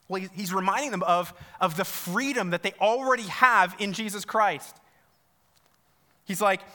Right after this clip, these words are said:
he's like, "You don't need this heresy. You don't need this false teaching that promises you life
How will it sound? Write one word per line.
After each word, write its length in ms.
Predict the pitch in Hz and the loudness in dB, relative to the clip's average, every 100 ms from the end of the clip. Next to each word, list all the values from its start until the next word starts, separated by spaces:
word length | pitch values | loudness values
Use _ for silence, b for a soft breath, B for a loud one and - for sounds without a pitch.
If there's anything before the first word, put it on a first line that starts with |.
| B | B
he's 80 | 180 | -4
like, 120 | 214 | -2
"You 160 | 185 226 | -2 0
don't 300 | 277 285 - | 2 0 -4
need 560 | 170 202 294 339 220 | -4 -4 -2 -4 -4
this 180 | 208 208 | -4 -4
heresy. 800 | - - 240 320 320 - 143 117 - B B | -6 -4 2 4 2 0 -6 -12 -14 B B
You 120 | 202 | -2
don't 200 | 262 180 | -2 -4
need 440 | 208 277 330 277 | -6 -4 -4 0
this 180 | 269 - | -2 -2
false 460 | - 233 240 233 - | -4 0 2 0 -6
teaching 520 | - 302 294 180 165 - B - | -8 -8 -4 -4 -6 -8 B -6
that 160 | 202 | -6
promises 640 | - 233 320 339 - 269 196 | 0 4 6 4 -2 -4 -4
you 180 | 240 | -4
life 500 | 208 208 269 226 180 | 0 2 4 2 -2